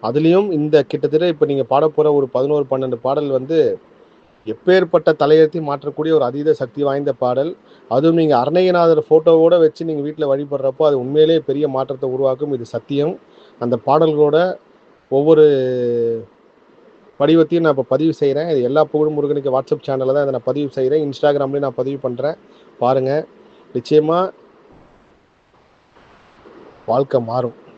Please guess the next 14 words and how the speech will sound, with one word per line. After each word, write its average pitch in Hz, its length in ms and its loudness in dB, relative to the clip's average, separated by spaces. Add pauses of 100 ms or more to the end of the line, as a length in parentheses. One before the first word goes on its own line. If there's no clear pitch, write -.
(400)
நம்புங்க. 131 360 -4 (240)
எல்லா 131 220 -2
புகழும் 139 300 0
முருகனுக்கே. 131 440 -4
நன்றி. 123 320 -6 (340)
கந்தர் 151 260 0
அலங்காரம் 151 520 2
அப்படின்றது 143 440 -2
வந்து 156 100 -4
ஒரு 151 140 -4
பெரிய 147 280 0
பொக்கிஷம் 143 520 -6
இந்த 139 160 -6
கலியுகத்துல. 135 640 -4